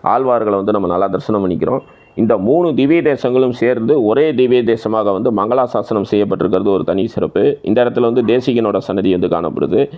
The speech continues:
இந்த இடத்துல வந்து ராமானுஜரோட சன்னதி வந்து காணப்படுது. ராமானுஜரை வந்து தரிசனம் பண்ணிக்கிங்க. ராமானுஜரோட சன்னதியில பார்த்தோம் அப்படின்னா ராமானுஜரோட வாழ்க்கையை விளக்கக்கூடிய அமைப்புல வந்து ஓவியங்கள் வந்து வைக்கப்பட்டிருக்கு. இது எல்லாத்தையுமே வந்து நம்ம வந்து தரிசனம் பண்ணிக்கிறோம்.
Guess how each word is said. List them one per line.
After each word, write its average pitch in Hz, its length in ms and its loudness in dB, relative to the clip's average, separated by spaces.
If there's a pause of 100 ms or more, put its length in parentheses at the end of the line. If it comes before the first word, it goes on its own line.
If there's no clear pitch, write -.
(300)
இந்த 123 220 2
இடத்துல 123 140 -4
வந்து 123 240 2
ராமானுஜரோட 110 680 0
சன்னதி 95 380 0
வந்து 90 100 0
காணப்படுது. 85 600 0 (160)
ராமானுஜரை 107 520 0
வந்து 98 180 0
தரிசனம் 95 400 -2
பண்ணிக்கிங்க. 87 380 -2 (380)
ராமானுஜரோட 123 720 0
சன்னதியில 107 340 0
பார்த்தோம் 107 320 0
அப்படின்னா 98 280 0 (140)
ராமானுஜரோட 127 680 2
வாழ்க்கையை 117 500 2
விளக்கக்கூடிய 101 560 0
அமைப்புல 101 340 0
வந்து 104 300 0 (320)
ஓவியங்கள் 127 460 2
வந்து 104 240 2
வைக்கப்பட்டிருக்கு. 95 680 -2
இது 98 220 0
எல்லாத்தையுமே 117 420 0
வந்து 104 180 0
நம்ம 98 160 0
வந்து 101 180 0
தரிசனம் 98 420 -2
பண்ணிக்கிறோம். 80 360 -4